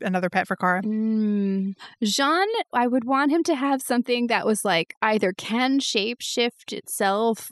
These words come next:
Speaker 2: or that's, like,
Speaker 1: Hmm.
Speaker 2: really clever in, like, a tricky way. So, like, the, the obvious answer is, like, a chameleon or something
Speaker 1: <laughs>
Speaker 2: that changes color and blends in and, like, does things.
Speaker 1: Well, that's cute then because the two aliens have, like,
Speaker 2: They're little lizard
Speaker 1: like,
Speaker 2: pets.
Speaker 1: lizard pals.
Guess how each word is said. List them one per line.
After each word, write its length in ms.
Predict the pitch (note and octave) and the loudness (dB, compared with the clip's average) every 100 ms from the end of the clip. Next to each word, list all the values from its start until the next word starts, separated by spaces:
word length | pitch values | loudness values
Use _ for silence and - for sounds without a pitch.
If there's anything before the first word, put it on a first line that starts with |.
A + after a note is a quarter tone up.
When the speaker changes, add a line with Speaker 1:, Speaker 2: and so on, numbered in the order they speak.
| - | -2
Speaker 2:
or 480 | G3+ F#3+ F#3 G3+ G3 | 0 2 2 0 0
that's, 240 | F3+ - | -4 -4
like, 260 | F#3 E3 - | -2 -2 4
Speaker 1:
Hmm. 260 | G3+ F#3 F3+ - | 6 6 4 -2
Speaker 2:
really 340 | - G#3 G#3 F#3+ | -4 0 2 0
clever 580 | - G3 F3+ E3+ F#3 G#3 | -2 0 2 2 2 2
in, 140 | F#3+ F#3+ | 2 0
like, 160 | E3 | 0
a 80 | E3+ | -2
tricky 380 | - F3+ - G3+ | -2 -4 -4 -2
way. 420 | G#3+ G#3 G#3+ G#3 | 0 2 2 0
So, 160 | - G3+ | 0 0
like, 140 | G#3+ | 0
the, 120 | G3+ - | -2 -2
the 120 | A3+ | 0
obvious 300 | - C#4 D#4+ | 0 0 0
answer 300 | A3 A3+ G3+ | 0 0 0
is, 140 | F#3+ F#3+ | 2 2
like, 140 | F3+ | 0
a 60 | F3 | -2
chameleon 640 | - F#3+ F#3 F3+ E3+ E3+ | -2 2 2 2 0 -2
or 100 | D#3 | -2
something 460 | F#3 E3+ F3 C#3+ D#3+ _ _ - - - | -2 -2 -2 -4 -4 _ _ -20 -20 -8
Speaker 1:
<laughs> 200 | B3 - | -6 -2
Speaker 2:
that 320 | C#4 D#3+ D#3+ - | 0 2 0 -2
changes 560 | - G#3 G3 F3+ - - | 0 2 2 2 -2 -2
color 320 | G3 D#3+ D#3 | 0 0 0
and 260 | D3+ D#3+ D#3+ | 0 -2 -2
blends 300 | D#3+ D#3+ D#3+ | -2 -4 -4
in 160 | D#3 | -2
and, 120 | D#3 D#3 | -2 -2
like, 140 | E3 - | -4 -2
does 240 | E3+ E3+ | 0 0
things. 380 | A3+ A#3+ B3+ - | 0 0 0 -2
Speaker 1:
Well, 60 | B3+ | -2
that's 240 | C#4 D4+ | 0 -2
cute 280 | - D4 C4 | -2 -2 0
then 220 | B3 A#3 | 0 2
because 500 | A#3 A3+ G#3+ F#3+ - - _ | 0 0 0 -2 -8 -14 _
the 100 | A3+ | -2
two 200 | A3 A#3 | 2 2
aliens 440 | G3+ G3 F#3+ F#3 F#3 | 4 4 4 2 2
have, 160 | F3+ | 0
like, 260 | F3+ E3+ - - | 0 -2 -6 -6
Speaker 2:
They're 140 | F#3+ | -4
little 160 | D#3+ D#3+ | -2 -2
lizard 240 | D#3+ F3 | -2 0
Speaker 1:
like, 100 | E3+ F3+ | -2 0
Speaker 2:
pets. 260 | F3+ F3+ | 2 2
Speaker 1:
lizard 180 | F#3 F3 | 2 0
pals. 540 | G3 F3+ F3+ F#3 G3+ | 0 0 0 -2 -4